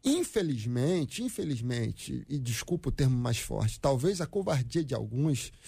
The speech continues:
esteja permitindo que isso aconteça, porque pelo que tá escrito aí, a C B F não foi obrigada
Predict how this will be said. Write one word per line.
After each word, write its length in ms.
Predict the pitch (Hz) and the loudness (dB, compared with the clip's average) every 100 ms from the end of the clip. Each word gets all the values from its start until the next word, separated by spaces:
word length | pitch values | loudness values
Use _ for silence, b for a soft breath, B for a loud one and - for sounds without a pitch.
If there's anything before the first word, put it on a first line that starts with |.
| B | B
esteja 340 | - - 151 | -6 0 0
permitindo 520 | 151 175 170 143 170 151 | 2 2 2 0 -4 -4
que 80 | |
isso 60 | - | -4
aconteça, 360 | 147 135 120 - | -2 -2 0 2
porque 220 | - 156 127 _ _ - | 4 2 0 _ _ 0
pelo 160 | 214 | 0
que 140 | 233 185 | 0 -8
tá 260 | - 165 | -6 -2
escrito 360 | 147 - 143 113 | 0 0 -4 0
aí, 80 | 151 | 0
a 60 | |
C 160 | 151 196 | 2 2
B 80 | 160 | 2
F 180 | 165 170 | 0 0
não 120 | 180 | -2
foi 160 | 190 | 0
obrigada 520 | 190 147 131 147 156 | 0 0 2 2 0